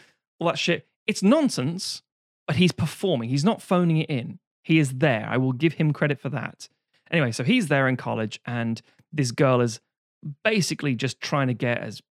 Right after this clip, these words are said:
pregnant from him as fast as possible. She is straddling him every five seconds, like, "Oh, I've got, I've got another hot girlfriend who I can't tell that I love because I'm insecure, even though in the first film I was so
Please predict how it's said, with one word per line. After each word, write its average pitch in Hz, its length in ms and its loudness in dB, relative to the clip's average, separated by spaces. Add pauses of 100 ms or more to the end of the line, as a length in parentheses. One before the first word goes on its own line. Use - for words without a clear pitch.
(120)
pregnant 160 640 2
from 151 200 0
him 143 160 2
as 120 140 -2
fast 180 440 -2
as 143 100 -10
possible. 147 420 -6
She 175 160 0
is 143 160 2
straddling 160 560 -2
him 147 140 2
every 147 220 0
five 147 240 0
seconds, 131 180 -2
like, - 120 -4 (220)
"Oh, 226 220 2
I've 202 180 0
got, 254 240 0 (160)
I've 196 140 -2
got 277 120 4
another 269 260 4
hot 170 260 -4
girlfriend 147 420 2
who 127 100 2
I 151 80 4
can't 214 420 0
tell 165 220 0
that 151 140 0
I 143 100 2
love 139 320 0
because 139 240 -4
I'm 131 120 -2
insecure, 123 760 -4 (380)
even 196 280 4
though 170 120 6
in 160 100 4
the 143 80 2
first 220 340 0
film 131 120 0
I 127 80 0
was 131 140 -2
so 185 180 0